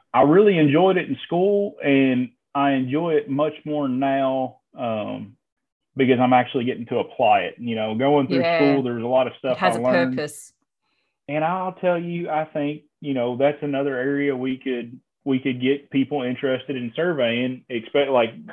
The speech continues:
Speaker 1: geometry and things like that. If you could,
Speaker 2: Mm.
Speaker 1: people are like, "Oh, how are you gonna use this in the real world?" I'm like, "Here you go. This is how I use it every day. This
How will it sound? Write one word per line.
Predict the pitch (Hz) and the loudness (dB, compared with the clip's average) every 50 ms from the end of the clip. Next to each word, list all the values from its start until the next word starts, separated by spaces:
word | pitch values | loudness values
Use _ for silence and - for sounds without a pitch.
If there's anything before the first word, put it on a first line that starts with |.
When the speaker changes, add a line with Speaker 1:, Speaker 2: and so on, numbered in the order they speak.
| - 165 | -14 -8
Speaker 1:
geometry | 135 135 147 147 151 170 185 190 185 - - 196 190 180 | -4 0 4 6 6 6 6 4 2 4 4 4 6 6
and | 170 156 | 2 2
things | - 170 175 170 | 2 0 0 6
like | 175 165 156 147 - | 6 6 6 6 2
that. | 156 165 175 170 | 2 2 2 2
If | 143 127 - | -2 -4 -4
you | 170 165 | -8 -8
could, | - 156 139 110 190 | -4 -6 -6 -4 -4
Speaker 2:
Mm. | 190 185 185 180 - _ _ _ _ _ _ _ | -6 -6 -6 -8 -14 _ _ _ _ _ _ _
Speaker 1:
people | 180 190 180 - 180 | 0 0 2 4 4
are | |
like, | 160 151 156 | 4 4 4
"Oh, | 190 196 185 | 4 2 2
how | 175 196 | 4 2
are | 196 196 | 2 2
you | 196 | 2
gonna | 196 190 175 | 2 0 0
use | 170 175 175 165 | 0 -2 -2 -4
this | 170 156 - | -6 -8 -8
in | 170 156 | -4 -2
the | 147 | 0
real | 147 151 156 143 127 | 2 2 2 2 2
world?" | 131 147 170 165 147 120 107 120 | 2 2 2 2 0 0 2 2
I'm | 123 120 | 0 2
like, | 123 110 98 - - - | 0 -2 -2 -4 -8 -6
"Here | 127 135 143 | -4 -4 -2
you | 165 175 170 | -2 -6 -6
go. | 165 185 202 208 190 175 165 - _ _ _ _ _ _ _ _ _ _ _ _ | -2 0 0 0 0 -4 -10 -14 _ _ _ _ _ _ _ _ _ _ _ _
This | - 127 131 - | -6 -6 -4 -6
is | 143 135 | -8 -2
how | 151 147 147 156 | 0 2 4 4
I | 156 151 | 4 2
use | 160 160 165 160 | 0 -4 -8 -8
it | 160 151 | -6 -4
every | 143 151 156 165 156 | -4 -4 -4 -4 -4
day. | 160 165 165 156 139 | -2 0 0 0 0
This | 123 123 120 | -2 -6 -8